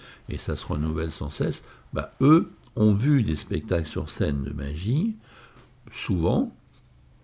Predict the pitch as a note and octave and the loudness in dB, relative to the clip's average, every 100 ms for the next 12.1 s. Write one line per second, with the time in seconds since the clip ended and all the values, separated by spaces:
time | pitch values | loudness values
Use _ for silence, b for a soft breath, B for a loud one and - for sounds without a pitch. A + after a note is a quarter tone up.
0 | - _ - - F#2+ A2 C3 - C#2+ C2+ | -20 _ -20 -8 2 4 4 2 -2 -4
1 | - - - - G2 - G#2 F2 F#2 B2+ | -10 -12 -14 -12 -10 -4 0 2 4 6
2 | A2+ F2+ F#2+ A#2 C#3+ A#2+ - G#2 C3+ - | 6 6 4 4 4 2 0 4 2 2
3 | F2+ D2 D2+ D2 B2+ B2 D#2+ D#2+ D2+ C#2 | -4 -4 -4 -2 0 0 -2 -4 -8 -8
4 | - G2 D#2 - D2+ D#2 A#2+ C3 B2+ B | -2 -2 -2 -4 -4 2 4 4 0 B
5 | B B - D#2 - D#2+ D2+ G#2 A#2+ - | B B -12 -10 -4 -2 0 2 2 0
6 | - D#2+ C2+ - A2+ B2+ - - - F2+ | -12 -10 -8 -2 0 0 -2 -6 -4 -4
7 | D2+ - - - - B B B - F#2+ | -4 -8 -18 -14 -14 B B B -2 0
8 | - - C#3 - - G2 - B2 A#2+ A#2+ | 0 4 4 2 0 0 2 2 4 2
9 | G#2+ - D#2 F#2 E2+ E2+ - G#2 - b | 0 -4 -2 0 0 -2 -4 -4 -4 b
10 | b b - F2 E2+ F2+ - - D#2 C#2+ | b b -6 -2 -2 0 0 -2 -4 -10
11 | - D2+ D#2 D#2+ - F2+ A#2 A2 G#2+ C#2+ | -10 -8 -8 -6 -6 -2 -2 0 -2 -2